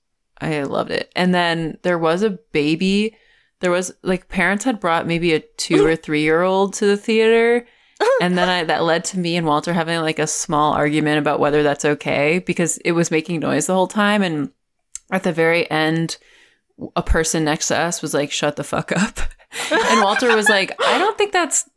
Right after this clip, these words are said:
Speaker 1: cool." And I was like, "I kind of think it's okay. Like, I,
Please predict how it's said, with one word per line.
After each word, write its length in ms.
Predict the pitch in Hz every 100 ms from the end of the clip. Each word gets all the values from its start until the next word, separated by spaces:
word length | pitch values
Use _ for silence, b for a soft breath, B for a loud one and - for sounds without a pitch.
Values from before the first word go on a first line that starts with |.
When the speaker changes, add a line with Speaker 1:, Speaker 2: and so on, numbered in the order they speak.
| _
Speaker 1:
cool." 580 | - 247 233 160 165 - _ -
And 140 | 214 190
I 80 |
was 100 | 220
like, 340 | 226 214 208 - _ - -
"I 60 |
kind 280 | - - 339 508
of 80 | -
think 180 | 381
it's 180 | 370 277
okay. 500 | 240 254 175 214 247
Like, 280 | 220 202 -
I, 100 | -